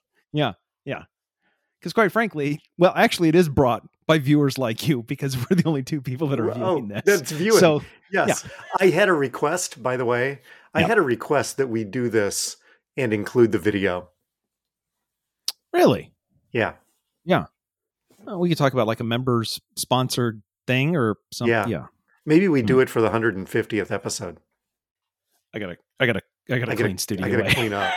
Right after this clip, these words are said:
Speaker 2: Yeah, I'm gonna have to clean
Speaker 1: <laughs>
Speaker 2: up my background. Yep.
Speaker 1: Maybe,
Speaker 2: Yeah.
Speaker 1: maybe one, maybe one seventy-five.
Speaker 2: <laughs> So, sorry, where were we on, uh, uh, Todd's Tech Corner? Anything good there?
Speaker 1: <clears throat> Yeah. Well, okay. So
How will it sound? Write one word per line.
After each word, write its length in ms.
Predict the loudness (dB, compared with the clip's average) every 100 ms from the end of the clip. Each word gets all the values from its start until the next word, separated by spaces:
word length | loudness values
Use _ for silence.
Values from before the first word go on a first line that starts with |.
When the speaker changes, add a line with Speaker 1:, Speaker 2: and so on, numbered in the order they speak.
| -2
Speaker 2:
Yeah, 180 | 2 2
I'm 60 | 0
gonna 160 | -2
have 100 | -2
to 80 | -4
clean 220 | -6 -2
Speaker 1:
<laughs> 20 |
Speaker 2:
up 100 | -2
my 80 | -4
background. 560 | -6 -6 -4 -6 -8 -12 -20 -12 -4
Yep. 240 | -4 -4 -2
Speaker 1:
Maybe, 180 | -2 -2
Speaker 2:
Yeah. 200 | -4 -2
Speaker 1:
maybe 160 | 0 2
one, 240 | 0 0 0
maybe 160 | 0 2
one 160 | 0
seventy-five. 800 | 0 -2 -2 -4 -4 -4 -6 -8 -12 -18 -16 -10
Speaker 2:
<laughs> 320 | -6 -2 -2 -4 -8 -8 -6 -4 -6 -8 -20 -20 _ _ _ _ _ _ _ _ _ -12 -4 -4
So, 200 | -2 -4 -4 -8 -8 -6
sorry, 340 | -2 2 2
where 180 | 0 0
were 220 | 0 0
we 180 | 0 -2
on, 380 | 0 0 0 0
uh, 280 | -2 -2 -6 _ _ _
uh, 160 | -2 -2
Todd's 280 | -2 -4 -4
Tech 180 | -8
Corner? 300 | -8 -10 -12 -14
Anything 260 | -12 -6 -2
good 140 | 0
there? 220 | 0 -6 -8
Speaker 1:
<clears throat> 60 | _ _ _ _
Yeah. 280 | 2 4 4
Well, 200 | 0 0
okay. 180 | 0 0
So 500 | -2 0 2 2 -2